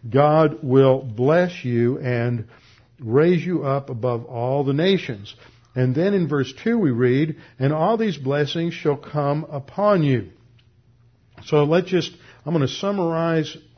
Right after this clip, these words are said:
the blessings under nine points and the cursings under ten points. The condition for Mosaic covenant blessing was diligent obedience. They needed to be careful to obey all of the law. And this has to do with civil law as well as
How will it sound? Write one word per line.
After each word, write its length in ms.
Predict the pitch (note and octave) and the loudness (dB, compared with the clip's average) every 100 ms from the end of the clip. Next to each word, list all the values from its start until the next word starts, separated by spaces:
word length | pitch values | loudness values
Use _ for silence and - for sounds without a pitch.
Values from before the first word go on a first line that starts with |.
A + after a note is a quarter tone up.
| - | -10
the 60 | A#2 | -4
blessings 600 | B2+ E3 F3 E3+ D#3 C#3+ | 0 0 0 -4 -4 -4
under 200 | C#3 B2 | -4 -4
nine 260 | C#3 C#3 | -4 -4
points 420 | C3 C#3 B2+ B2+ | -6 -4 -4 -4
and 120 | B2 G#2+ | -6 -8
the 40 | |
cursings 600 | - C3+ B2+ C3+ C3 A#2+ | -4 -4 -4 -6 -8 -8
under 180 | C3+ A2 | -8 -8
ten 280 | - A2+ G#2+ | -8 -8 -8
points. 360 | G#2+ F#2+ C3 - _ _ - - _ _ _ _ _ _ _ _ _ _ _ | -14 -20 -20 -20 _ _ -20 -20 _ _ _ _ _ _ _ _ _ _ _
The 100 | E3 | -2
condition 600 | - D#3+ C#3+ A#3 A#3 G#3 F#3 | 2 2 4 4 4 0 0
for 380 | D#3+ C#3+ B2+ A2 | 0 2 2 0
Mosaic 500 | C3+ A2+ D#3 F3+ - | 0 0 0 -2 -2
covenant 420 | E3 D3+ C3 A2+ | -2 -2 -4 -4
blessing 760 | B2 D3+ D#3+ - A#2+ B2 C#3+ B2+ | -2 0 0 -2 -4 -2 -6 -4
was 420 | C3 B2 C3 - | -2 -2 -2 -6
diligent 880 | C3+ G2 A#2 E3 F3+ D#3 D#3 D#3+ D#3 | -14 -8 0 2 2 0 -2 -4 -4
obedience. 640 | C#3 A#2+ C#3+ B2+ A2 - | -4 -2 -2 -2 -6 -4
They 140 | C#3 | -4
needed 180 | D3 C#3 | -2 -4
to 60 | A#2+ | -4
be 100 | A#2 | -6
careful 480 | - D#3+ D#3 E3 C#3+ | -6 -6 -4 -6 -6
to 120 | D3 | -4
obey 420 | A#2+ A2 C3 C3 | -4 0 0 0
all 400 | C#3 B2+ C3 C3 | -2 -2 0 0
of 80 | A#2 | -4
the 80 | A2+ | -4
law. 520 | A2+ A#2+ F#2 - - _ _ _ _ _ _ _ _ _ _ _ A2+ | -2 -2 -2 -12 -20 _ _ _ _ _ _ _ _ _ _ _ -8
And 140 | A#2+ | -6
this 140 | A2+ | -4
has 200 | C3 B2 | -4 -6
to 60 | - | -2
do 120 | A#2+ | -2
with 100 | A2+ | -2
civil 440 | - E3+ F3+ F#3 E3+ | -6 -2 -2 0 -2
law 360 | D#3+ D#3+ D#3+ | 0 0 0
as 220 | D3 B2+ | -2 -4
well 480 | A#2+ A2+ C3 C3 C#3 | -4 2 4 4 2
as 520 | D3+ C3 C3+ C3 B2+ | 0 0 2 2 0